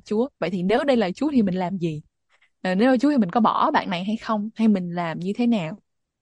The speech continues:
À, đó, thì đó là cái, cái mà chị luôn cố gắng là mình nghĩ ở trong đầu rằng là mến Chúa rồi thì phải yêu người, và yêu người như là Chúa yêu mình, có nghĩa là vô điều kiện. Mặc dù là chị cũng không tự tin là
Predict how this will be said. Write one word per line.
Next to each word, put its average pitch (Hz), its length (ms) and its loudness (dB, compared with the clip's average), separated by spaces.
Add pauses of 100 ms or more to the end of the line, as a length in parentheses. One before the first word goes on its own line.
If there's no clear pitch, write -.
(200)
À, 170 240 -4
đó, 190 180 -10
thì 196 140 -6
đó 185 160 -2
là 202 220 -6
cái, 214 320 -12
cái 196 300 -8
mà 208 180 -2
chị - 260 -14 (140)
luôn 214 300 0
cố 240 160 0
gắng 240 260 -4
là 202 100 -4
mình 160 200 -8
nghĩ 156 360 -8
ở 247 100 -2
trong 208 180 -2
đầu 160 280 -4
rằng 156 200 -8
là 151 140 -8 (500)
mến 233 260 4
Chúa 262 220 -2
rồi 180 380 -2
thì 196 180 -8
phải 190 140 -8
yêu 220 180 0
người, 175 260 -6
và 170 140 -4
yêu 233 180 4
người 190 440 0
như 185 180 -4
là 190 200 -4
Chúa 254 200 0
yêu 247 220 0
mình, 175 340 -4
có 220 100 -4
nghĩa 240 200 -6
là 170 360 -4
vô 214 120 6
điều 185 200 0
kiện. 185 180 -2 (400)
Mặc 226 160 2
dù 220 220 4
là 196 200 -2
chị 185 80 -2
cũng 320 180 -4
không 302 220 -2
tự 175 220 -6
tin 262 200 4
là 196 120 0